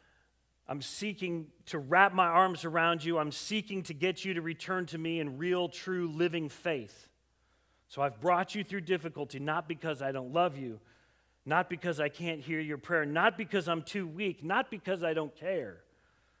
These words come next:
I've done so precisely because I love you and I am near. You've got it wrong. It's a misplaced charge. So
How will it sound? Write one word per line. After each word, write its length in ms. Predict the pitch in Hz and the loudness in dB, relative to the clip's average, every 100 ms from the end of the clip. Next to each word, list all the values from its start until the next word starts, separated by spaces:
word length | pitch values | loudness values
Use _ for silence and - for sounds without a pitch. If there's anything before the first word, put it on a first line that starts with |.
| _ | _
I've 220 | 117 123 | -8 -4
done 220 | 147 170 | 0 0
so 160 | 165 175 | 0 -6
precisely 680 | - 143 - 147 147 - 131 | -6 -8 -6 -4 -4 -4 -10
because 340 | 127 - 120 | -10 -12 -8
I 80 | 113 | -8
love 320 | 110 123 127 | -4 -2 -2
you 140 | 120 117 | -4 -8
and 100 | 113 | -8
I 80 | 110 | -8
am 180 | 107 | -8
near. 260 | 110 120 113 | -8 -8 -8
You've 260 | 107 123 117 | -8 -10 -8
got 180 | 120 | -8
it 80 | 110 98 | -8 -10
wrong. 380 | 123 127 113 104 - - | -8 -6 -8 -12 -20 -18
It's 240 | - 139 127 | -12 -10 -8
a 100 | 123 | -8
misplaced 1400 | 117 131 143 131 - _ _ _ - 139 113 - - _ _ _ | -6 -6 -6 -8 -16 _ _ _ -10 -8 -8 -12 -18 _ _ _
charge. 720 | - - 135 110 87 85 - - _ _ _ _ _ _ _ _ _ _ _ _ _ _ _ _ _ _ _ _ _ _ _ | -16 -10 -8 -8 -12 -18 -20 -20 _ _ _ _ _ _ _ _ _ _ _ _ _ _ _ _ _ _ _ _ _ _ _
So 220 | 104 | -18